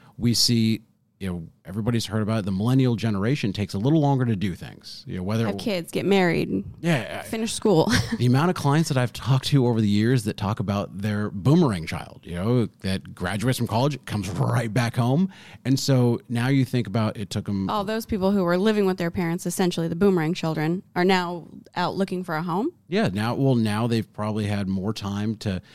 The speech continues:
Speaker 1: they had time to stay at home, save money. They were working on getting their career, establishing their career. And now that they're probably in their late twenties, early thirties, they're starting to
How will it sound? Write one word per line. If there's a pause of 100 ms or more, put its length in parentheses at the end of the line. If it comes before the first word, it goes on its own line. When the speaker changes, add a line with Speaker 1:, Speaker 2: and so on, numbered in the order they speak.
(120)
Speaker 1:
they
had
time
to
stay
at
home,
save
money.
They
were
working
on
getting
their
career,
establishing
their
career. (400)
And
now (240)
that
they're
probably
in
their
late
twenties,
early
thirties, (580)
they're
starting
to